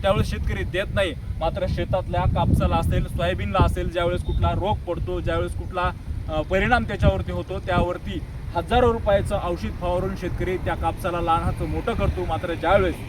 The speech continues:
आपलं पीक आपल्या घरी येणार असतं, ज्यावेळेस कापूस हा लहानाचा मोठा झालेला असतो, त्यावेळेस जर क्षणामध्ये त्याच्या डोळ्यासमोर या कापसाचं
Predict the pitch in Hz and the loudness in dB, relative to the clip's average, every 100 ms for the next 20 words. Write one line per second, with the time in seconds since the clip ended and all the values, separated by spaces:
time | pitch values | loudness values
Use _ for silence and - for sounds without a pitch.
0 | - - - 165 208 202 247 247 175 - | -6 -6 -4 -2 0 0 0 2 2 2
1 | 196 185 175 220 214 202 190 180 208 196 | 2 0 0 2 4 4 4 2 0 0
2 | 185 185 185 190 175 208 185 170 165 165 | 2 2 0 -2 -2 -2 -2 2 4 2
3 | 165 160 151 151 - 190 190 175 170 185 | 0 -4 -4 0 2 2 0 0 -2 -2
4 | 175 - - - 190 240 233 208 180 196 | -4 -4 -8 2 6 8 6 2 -2 0
5 | 196 220 202 185 185 175 170 170 226 202 | 2 2 0 -2 -4 -4 -2 0 0 0
6 | 190 185 170 165 170 165 190 175 185 | -2 0 -2 -2 -2 -2 -2 0 -2